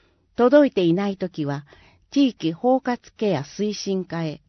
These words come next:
保健福祉プラザ内、問い合わせ先、地域包括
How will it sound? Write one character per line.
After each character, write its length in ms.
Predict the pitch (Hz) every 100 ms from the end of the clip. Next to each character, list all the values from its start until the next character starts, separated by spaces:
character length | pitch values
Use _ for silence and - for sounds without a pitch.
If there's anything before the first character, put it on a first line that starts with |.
| _ _ _ _ _ _
保 180 | - 208
健 260 | 254 254
福 200 | 233 -
祉 180 | 226 220
プ 120 | 220
ラ 100 | 196
ザ 160 | 190 175
内、 280 | 139 101 - _ _ _ _ _ _ _
問 180 | 240 240
い 60 | 233
合 80 |
わ 120 | 208 208
せ 140 | 202
先、 460 | - 180 - 165 - _ _ _ _ _ _ _ _ _ _ -
地 160 | 285
域 260 | 254 175 170
包 220 | 247 269
括 180 | 247